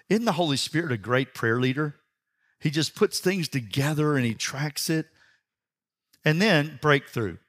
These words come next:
breakthrough. So it was a day of, a day of rain. It was a,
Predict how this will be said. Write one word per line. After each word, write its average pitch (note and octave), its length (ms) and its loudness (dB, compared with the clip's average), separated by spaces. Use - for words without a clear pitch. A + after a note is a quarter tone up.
breakthrough. B2+ 520 -2
So C#3+ 120 -4
it C#3 40 -2
was A#2+ 80 -4
a B2+ 60 0
day D3 220 2
of, A#2+ 180 -2
a A#2 160 -4
day C3+ 240 2
of G#2 160 -2
rain. E3+ 480 0
It C#3 200 2
was B2+ 360 0
a, C#3 140 -6